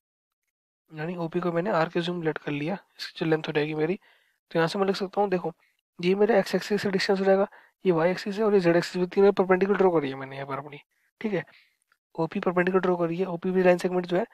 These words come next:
एक्स एक्सिस पे परपेंडिकुलर है मेरी पीए, वाई, जेड एक्सिस पे पीसी और वाई एक्सिस पे पीबी है। तो यहाँ से मैं लिख सकता हूँ कि जो ओपी स्क्वायर हो जाएगा वो हो जाएगा एक्स स्क्वायर प्लस वाई स्क्वायर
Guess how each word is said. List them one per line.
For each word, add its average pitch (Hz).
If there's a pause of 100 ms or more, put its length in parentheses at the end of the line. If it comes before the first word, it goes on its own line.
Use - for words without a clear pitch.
(340)
एक्स -
एक्सिस 190
पे 196
परपेंडिकुलर 190
है 180
मेरी 180
पीए, 170 (500)
वाई, 156
जेड 170
एक्सिस 180
पे 170
पीसी 190 (120)
और 165
वाई 165
एक्सिस 175
पे -
पीबी 151
है। 135 (480)
तो 175
यहाँ 170
से 220
मैं 202
लिख 202
सकता -
हूँ 170
कि 190
जो 190
ओपी 156
स्क्वायर 170
हो 160
जाएगा 147 (960)
वो 196
हो 170
जाएगा 156
एक्स 156
स्क्वायर 175 (420)
प्लस 160
वाई 151
स्क्वायर 185